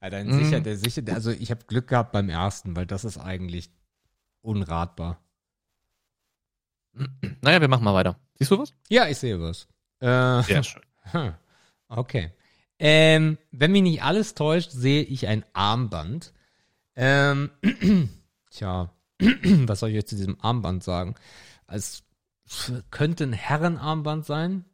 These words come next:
Speaker 1: Gürtel ist es nicht. Nee, nee, nee, das ist kein Gürtel, das ist ein Armband. Ähm, mit einer Edelstahl-Aluminium-Blechschnalle, irgendwie sowas. Und das, das, ja,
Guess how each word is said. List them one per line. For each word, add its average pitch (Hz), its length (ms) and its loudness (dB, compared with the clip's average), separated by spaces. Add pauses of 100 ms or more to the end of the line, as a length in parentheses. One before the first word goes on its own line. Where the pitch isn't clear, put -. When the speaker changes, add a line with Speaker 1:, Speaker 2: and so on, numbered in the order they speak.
(160)
Speaker 1:
Gürtel 113 360 -2
ist 92 100 -6
es 92 180 -8
nicht. 85 280 -6
Nee, 85 160 -4
nee, 85 140 -4
nee, 80 240 -6
das 80 220 -12
ist 90 140 -16
kein 92 200 -8
Gürtel, 87 280 -8
das 98 140 -14
ist 104 180 -16
ein - 60 -20
Armband. 123 560 -4 (640)
Ähm, 123 540 2
mit 127 280 -2
einer 117 720 0
Edelstahl-Aluminium-Blechschnalle, 156 3000 -2
irgendwie 160 320 -4
sowas. 170 520 -4 (520)
Und 127 580 0 (640)
das, 104 720 -4 (480)
das, - 180 -18
ja, - 160 -20